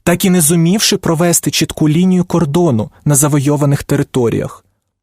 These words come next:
І знову закрутилося. Всі наче посходили з розуму. Крапка. Болгарія в цілковитій облозі. Проти неї воюють і ворожа Туреччина, і ще вчора дружні Сербія та Греція,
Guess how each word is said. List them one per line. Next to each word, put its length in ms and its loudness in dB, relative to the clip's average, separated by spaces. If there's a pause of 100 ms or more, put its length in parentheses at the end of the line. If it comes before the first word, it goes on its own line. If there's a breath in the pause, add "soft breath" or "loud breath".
(300)
І 140 2
знову 600 0
закрутилося. 1120 -2 (520)
Всі 340 0
наче 380 0
посходили 600 -2
з 80 -2
розуму. 420 -2 (160)
Крапка. 420 -4 (600 loud breath)
Болгарія 500 0
в 40 -6
цілковитій 600 -2
облозі. 440 -2 (360)
Проти 220 -4
неї 300 0
воюють 520 0
і 80 0
ворожа 360 0
Туреччина, 640 -2 (320 loud breath)
і 80 0
ще 160 2
вчора 380 0
дружні 400 -2
Сербія 420 0
та 140 -4
Греція, 520 -4